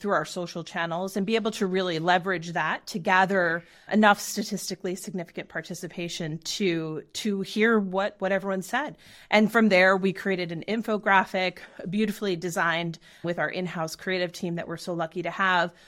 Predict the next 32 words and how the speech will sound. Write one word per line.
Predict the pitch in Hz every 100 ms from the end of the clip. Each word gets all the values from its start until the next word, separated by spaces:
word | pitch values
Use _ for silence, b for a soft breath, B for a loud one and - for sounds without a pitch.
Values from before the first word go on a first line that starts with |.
| b -
We | 226
published | 214 - 202 180 165 -
that | 170 160
on | 160
our | 160
blog. | 170 247 240 220 196 180 _ -
We | 220
also | 214 208
distributed | 175 160 - 208 196 185 185
it | 185 175 -
to | - 175 -
all | 190 190
kinds | 196 180 165
of | 156
in-, | - 165 _
infographic | 185 175 185 190 170 160 160 147
sites | - - 180 196 - - B B
so | - 202
that | 185
those | 214 208
stats | - - 170 180 180
exist. | 170 175 247 254 - - 214
People | 220 208 185
can | 175 170
reference | 208 208 214 202 -
them. | 190 180 180
People | 208 180 175
can | - 175 156
link | 156 156 156
back | 160 -
to | -
us | 180 214 -